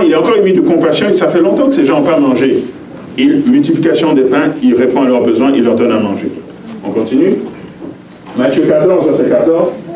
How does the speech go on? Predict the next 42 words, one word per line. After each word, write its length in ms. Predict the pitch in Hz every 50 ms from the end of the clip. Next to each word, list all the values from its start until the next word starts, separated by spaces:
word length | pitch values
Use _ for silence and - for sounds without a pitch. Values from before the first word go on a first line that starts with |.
| - 233
Quand 80 | 240 247 240
il 80 | 185 -
sortit 280 | - - - 151 - -
de 80 | 151
la 120 | 131 120 -
barque, 360 | - - - - - - - 165
il 80 | 165
vit 160 | - 214 240
une 180 | 226 185 - 160
grande 220 | 139 151 156 143
foule 240 | - - 202 214 180
et 60 | 160
fut 160 | 160 165 170 -
quoi ? 180 | 202 196 220 - 294 - - - - - 151 - 254 254 - - 160 170 180 214 - - -
Ému 280 | 208 208 220 247 247 - 185
de 60 | 170
compassion 520 | 175 165 165 160 156 151 151 - 190 180 202 208 - - - 208 -
pour 160 | 156 165 -
elle 200 | - - - 185
et 100 | 175 175
il 60 | 165
fit 120 | - 170 165
quoi ? 200 | - 190 202 233 247 - - - - - - 151 151 143 - 196 -
Guérit 260 | 175 196 220 240 254 247
les 120 | 202 175
malades. 240 | 160 160 165 160 160
Alors, 120 | - 202 190
ces 160 | 180 165 143
gens 180 | 170 202 208
sont 200 | - - - 151
malades, 480 | 139 143 143 139 147 - 233 - 120 - - - - 139 139 - - - - - - - - -
ils 140 | 131 139 143
ont 60 | 143
besoin 260 | 143 139 - 170 180 185
de 80 | 175
guérison, 460 | 143 - 151 143 143 135 123 143 170
cette 180 | - - - -
fois 140 | - 170 160 143
il 60 | 135
apporte 320 | 123 131 143 147 143 131
la 80 | - -
guérison. 400 | - 123 120 120 113 - -